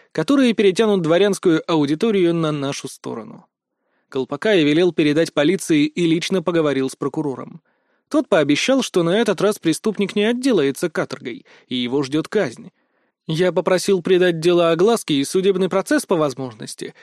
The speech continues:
сделать публичным. Посредника, который передал Колпаку задание от барона, мы заставили дать интервью сразу нескольким газетам.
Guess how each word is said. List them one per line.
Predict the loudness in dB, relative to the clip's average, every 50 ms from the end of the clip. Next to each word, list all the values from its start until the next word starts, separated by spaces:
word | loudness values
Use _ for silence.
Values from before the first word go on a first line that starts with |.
| _ -6
сделать | -6 -2 0 2 2 2 2 2
публичным. | 0 -2 -2 0 -4 -4 -6 -10 -12 -12 -16 -18 -20 _ _ _ _ _ _ _ _ _ _ _
Посредника, | -10 -8 -4 -2 -2 0 2 0 0 0 -2 0
который | 0 0 0 2 2 2 2 2
передал | 2 2 2 2 4 2 2 2
Колпаку | 2 0 0 0 -2 0 0 2
задание | 2 2 2 2 2 2 2 2 2 0
от | 0 0
барона, | 0 2 2 2 2 2 2
мы | 2 2
заставили | 2 0 0 0 0 2 2 4 2 2
дать | 2 0 0 0
интервью | -2 -4 -2 -4 -4 -4 -2 -2 -2 -2 -2 -4 _ _ _
сразу | -6 -2 0 0 2 2 0
нескольким | 0 0 -2 -2 -2 -4 -2 -2 -4 -2
газетам. | -2 -2 -2 -2 -4 -8 -10 -14 -18 -18 -20 -20